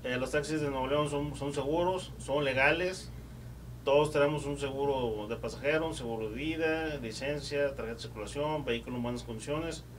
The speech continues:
Y pues no hay más que, eh, seguir en la, en la legalidad, Zorro, este, seguir utilizando el, el taxi legal en Nuevo León. Y tratar de no usar los piratas o los, los carros ilegales porque no traen un seguro o algún accidente o algo, están totalmente de-,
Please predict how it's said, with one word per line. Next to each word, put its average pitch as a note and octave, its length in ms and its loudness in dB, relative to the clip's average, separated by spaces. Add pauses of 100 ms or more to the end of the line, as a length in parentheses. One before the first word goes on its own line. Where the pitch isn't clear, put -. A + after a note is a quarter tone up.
(460)
Y B2 140 -2
pues A#2+ 160 -4
no C3+ 80 0
hay D3+ 80 4
más E3+ 180 0
que, D#3+ 540 4
eh, B2 40 0
seguir C3 300 -2
en E3 140 0
la, B2 260 4
en B2 80 -6
la A#2+ 100 2
legalidad, A#2+ 520 2
Zorro, E3 360 2
este, A2 600 -4
seguir A#2+ 280 -4
utilizando B2+ 520 -4
el, A#2 220 -6 (100)
el A#2 60 -10
taxi A#2+ 300 -6
legal A#2+ 280 -2
en B2+ 100 -6
Nuevo A2 200 -4
León. E3 260 0 (920)
Y F3 640 6 (100)
tratar D3+ 400 4
de E3+ 80 2
no E3+ 120 2
usar D#3+ 200 4
los E3 140 0
piratas D#3 480 4
o C#3 120 0
los, B2 180 -2
los A#2+ 140 -6
carros D3+ 280 2
ilegales D3 480 4
porque A#2 540 -6
no C3 140 -4
traen D3 200 0
un D3+ 80 0
seguro D3 460 4
o C3 140 4
algún B2+ 220 0
accidente D3 500 -2
o C3 80 2
algo, D3 280 2
están C3 240 -6
totalmente C3+ 520 -4
de-, A#2 300 0